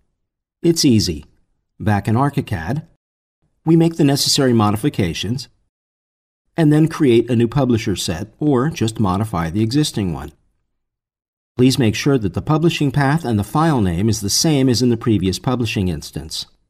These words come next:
After publishing again, we can return to the iPad to check the update. The update will take effect once we open the bim X project from the storage location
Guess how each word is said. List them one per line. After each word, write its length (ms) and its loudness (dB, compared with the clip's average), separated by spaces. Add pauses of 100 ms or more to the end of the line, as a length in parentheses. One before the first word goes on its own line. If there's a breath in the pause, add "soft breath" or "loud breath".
(580)
After 280 -2
publishing 520 2
again, 480 -2 (280)
we 100 2
can 160 4
return 380 4
to 100 2
the 120 4
iPad 480 0
to 100 0
check 260 -4
the 100 2
update. 460 -6 (1300)
The 140 0
update 400 2
will 120 2
take 220 0
effect 460 -4
once 240 -2
we 100 4
open 220 0
the 80 2
bim 200 4
X 180 -2
project 560 -4
from 160 -2
the 80 2
storage 400 0
location 680 -6